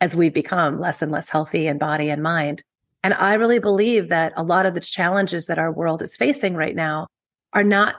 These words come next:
going to be solved by ninety-nine percent of people circling the drain. We need healthy, happy people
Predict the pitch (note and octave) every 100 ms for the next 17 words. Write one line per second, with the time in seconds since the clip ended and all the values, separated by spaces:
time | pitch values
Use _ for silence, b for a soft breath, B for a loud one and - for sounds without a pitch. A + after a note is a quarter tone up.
0 | - F#3+ F#3+ F#3+ E3+ F3 - D4+ D4 -
1 | - - G3 G3 G#3+ D#3+ E3+ - _ -
2 | E3+ F3 F3 E3+ F3+ D#3+ - D3+ - B3
3 | C#4 D#3+ - F3 E3+ E3+ D3+ D3+ D#3+ F#3
4 | D3 G3 F#3+ F3+ F3 D#3 - G3 G3+ F#3+
5 | E3+ E3 - - - B3+ F3+ F3